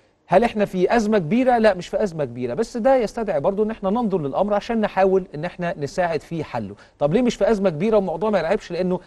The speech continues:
لما جيت ببص على معدلات الطلاق في العالم هيظهر قدام حضراتكم موقع دلوقتي بيتكلم مثلًا على، لا ده ب-، ده بتاع مصر ده يا جماعة، ده الرسم البياني بتاع مصر. لا أنا عايز الموقع اللي بعته بالنسبة لأعلى عشر،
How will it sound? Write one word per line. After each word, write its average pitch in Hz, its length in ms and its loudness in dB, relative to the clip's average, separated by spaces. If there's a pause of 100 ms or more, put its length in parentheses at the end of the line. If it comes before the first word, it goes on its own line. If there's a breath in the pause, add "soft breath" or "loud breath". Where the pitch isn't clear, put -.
(140 loud breath)
لما 143 160 -2
جيت 226 120 2
ببص 202 300 0
على 165 140 0
معدلات 143 460 0
الطلاق 165 360 -4
في 156 320 -8
العالم 190 360 2 (320)
هيظهر 165 300 0
قدام 151 180 -6
حضراتكم 139 500 -2
موقع 156 300 0
دلوقتي 156 340 -2
بيتكلم 165 380 -4
مثلًا 160 300 -4
على، 190 280 2 (1080 soft breath)
لا 147 120 0
ده 135 120 -2
ب-، 131 80 0
ده 131 200 0
بتاع 135 180 -4
مصر 147 260 -2
ده 127 60 -2
يا 123 60 -2
جماعة، 113 340 -8
ده 127 80 -6
الرسم 135 180 -4
البياني 135 220 -2
بتاع 117 160 -2
مصر. - 280 -10
لا 131 180 -4
أنا 135 80 -2
عايز 156 160 0
الموقع 165 300 0
اللي 127 100 -2
بعته 214 340 0
بالنسبة 165 400 0
لأعلى 175 880 0
عشر، 185 360 0